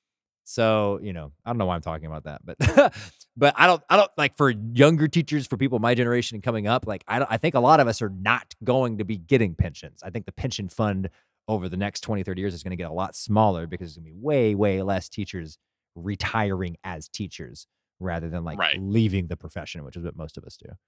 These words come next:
Speaker 2: Mm-hmm.
Speaker 1: So I don't know. What do you think?
Speaker 2: I think it'd be good for teachers. I think it's a step in the right direction. I think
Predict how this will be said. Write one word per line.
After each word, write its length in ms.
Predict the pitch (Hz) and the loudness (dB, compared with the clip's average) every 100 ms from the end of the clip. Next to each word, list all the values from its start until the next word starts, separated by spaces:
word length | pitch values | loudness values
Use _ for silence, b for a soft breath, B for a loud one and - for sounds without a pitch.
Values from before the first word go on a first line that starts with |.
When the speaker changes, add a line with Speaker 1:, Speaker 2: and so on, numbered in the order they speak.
| _ _ _ _ _ _ _ _ _ _ _ 107 | _ _ _ _ _ _ _ _ _ _ _ -16
Speaker 2:
Mm-hmm. 220 | 101 98 _ _ _ - | -16 -20 _ _ _ -20
Speaker 1:
So 80 | 76 | -20
I 60 | |
don't 100 | 62 | -20
know. 140 | 50 78 _ _ | _ _ _ _
What 60 | 107 | -12
do 60 | 98 | -12
you 40 | |
think? 140 | 73 _ _ _ _ _ _ _ _ _ _ _ _ _ _ _ _ _ _ _ _ _ 123 | -16 _ _ _ _ _ _ _ _ _ _ _ _ _ _ _ _ _ _ _ _ _ -6
Speaker 2:
I 60 | |
think 160 | 120 127 | -2 0
it'd 140 | 117 | 0
be 100 | 113 | -4
good 260 | 101 110 104 | -2 -2 -2
for 120 | 107 | -8
teachers. 440 | - 104 - 107 | -10 -10 -10 -10
I 120 | 101 98 | -10 -10
think 280 | 104 101 | -14 -14
it's 220 | 101 95 - | -14 -8 -6
a 40 | |
step 300 | - 104 95 | -2 -2 -2
in 60 | 104 | -4
the 80 | |
right 160 | 101 98 | -6 -8
direction. 560 | 98 101 117 - 98 98 | -4 -4 -4 -6 -10 -4
I 300 | 98 98 98 - | 2 2 2 -4
think 260 | 104 101 | -10 -10